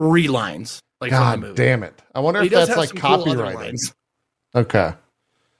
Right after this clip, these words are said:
Speaker 2: The
Speaker 1: I,
Speaker 2: drop
Speaker 1: I
Speaker 2: it
Speaker 1: said
Speaker 2: line
Speaker 1: it.
Speaker 2: is, is, that's a, that's a go-to right there.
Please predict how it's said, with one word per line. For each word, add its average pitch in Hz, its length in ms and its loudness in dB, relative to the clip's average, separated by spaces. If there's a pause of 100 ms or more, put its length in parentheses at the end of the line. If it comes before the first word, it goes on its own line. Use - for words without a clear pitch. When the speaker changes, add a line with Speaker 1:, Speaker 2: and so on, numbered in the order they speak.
(480)
Speaker 2:
The - 100 -2
Speaker 1:
I, 254 80 4
Speaker 2:
drop 165 280 4
Speaker 1:
I - 20 2
Speaker 2:
it 226 120 0
Speaker 1:
said 139 100 -4
Speaker 2:
line 127 280 0
Speaker 1:
it. 110 40 -8
Speaker 2:
is, 104 200 -8
is, 104 280 -2
that's 135 280 4
a, 110 60 0
that's 123 340 0
a 107 60 -4
go-to 113 500 2
right 92 300 -2
there. - 260 -4